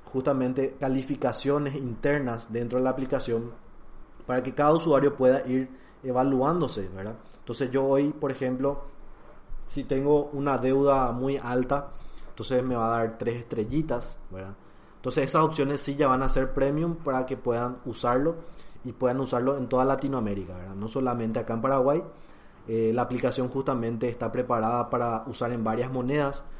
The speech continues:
Eh, estamos mejorando también esa opción para que la gente de, de otros países puedan usarlo y podamos pre-, promocionar y llegar a millones de personas, ¿verdad?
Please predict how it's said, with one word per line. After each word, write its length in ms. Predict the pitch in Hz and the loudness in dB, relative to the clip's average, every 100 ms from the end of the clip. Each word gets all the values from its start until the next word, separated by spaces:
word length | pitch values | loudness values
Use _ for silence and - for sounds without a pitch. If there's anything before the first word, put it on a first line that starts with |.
| - - - | -16 -18 -10
Eh, 340 | 107 107 107 104 | -2 0 0 -2
estamos 340 | 107 120 131 | -4 -2 0
mejorando 640 | 135 135 135 117 123 143 135 | -2 0 2 2 2 0 0
también 320 | 117 113 117 | 0 0 -2
esa 180 | 113 120 | -2 -4
opción 480 | - - 131 143 - - - - | -4 0 0 0 -10 -18 -20 -8
para 200 | 117 117 | -4 -2
que 120 | 120 | -2
la 100 | 117 | -4
gente 420 | - 120 117 123 123 | -2 -4 -2 -2 0
de, 460 | 117 110 101 101 | 2 2 0 -2
de 160 | 104 107 | -4 -4
otros 260 | 110 127 123 | -4 -8 -4
países 360 | 117 107 - | -4 -2 -4
puedan 260 | - 113 123 | -4 -4 -2
usarlo 460 | 123 143 156 180 - - - - - | -2 0 2 0 -4 -14 -16 -18 -12
y 100 | 123 | -4
podamos 320 | 135 120 120 | 0 0 0
pre-, 300 | - 131 135 - - | -2 -2 -2 -8 2
promocionar 600 | 127 131 139 135 127 160 | 2 4 0 0 0 0
y 60 | 190 | 0
llegar 300 | 165 139 127 | 2 2 2
a 80 | 143 | 0
millones 400 | 139 123 127 143 | -2 0 0 0
de 80 | |
personas, 480 | 147 135 160 156 110 | 0 0 0 -2 -4
¿verdad? 280 | 98 101 | -6 -6